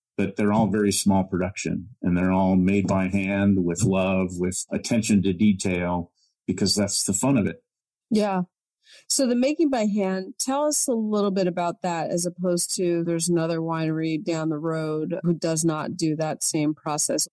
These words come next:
Speaker 1: In general, smaller producers tend to be much more particular about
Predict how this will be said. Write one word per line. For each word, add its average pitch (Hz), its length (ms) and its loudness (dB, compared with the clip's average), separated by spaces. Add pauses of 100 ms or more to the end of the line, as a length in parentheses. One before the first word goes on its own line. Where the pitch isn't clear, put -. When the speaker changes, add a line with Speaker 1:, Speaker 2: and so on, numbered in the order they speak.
(280)
Speaker 1:
In 123 240 4
general, 110 500 2
smaller 107 480 2
producers 98 800 0
tend 95 440 2
to 92 180 0
be 92 400 2
much 90 320 -2
more 92 140 4
particular 95 640 -2
about 87 320 -4